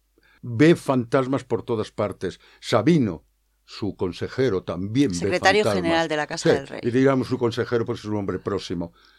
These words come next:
Speaker 1: Ve fantasmas por todas partes. A veces fantasmas desfigurados y fantasmas que no corresponden a la realidad. Pero las percepciones son las percepciones y ahí es muy difícil entrar.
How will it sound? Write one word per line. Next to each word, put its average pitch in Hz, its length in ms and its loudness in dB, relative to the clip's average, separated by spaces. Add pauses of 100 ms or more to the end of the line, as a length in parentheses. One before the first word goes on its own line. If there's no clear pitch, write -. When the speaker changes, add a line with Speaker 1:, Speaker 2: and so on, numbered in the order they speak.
Speaker 1:
Ve 120 180 4
fantasmas 113 640 0
por 90 200 -8
todas 90 320 -6
partes. - 500 -12 (340)
A 104 80 -4
veces 117 280 -2
fantasmas 113 480 -4
desfigurados 110 840 -4 (320)
y 104 60 -8
fantasmas 110 480 -6
que - 80 -6
no 110 100 -2
corresponden 117 480 -4
a 107 60 -2
la 101 80 -2
realidad. 90 580 -4 (760)
Pero 104 240 2
las 90 120 -6
percepciones 107 600 -6
son 147 140 -2
las 147 100 -6
percepciones 143 800 -6
y 98 60 -4
ahí 117 100 -4
es 117 100 -6
muy 135 140 -2
difícil 120 400 -6
entrar. 101 420 -4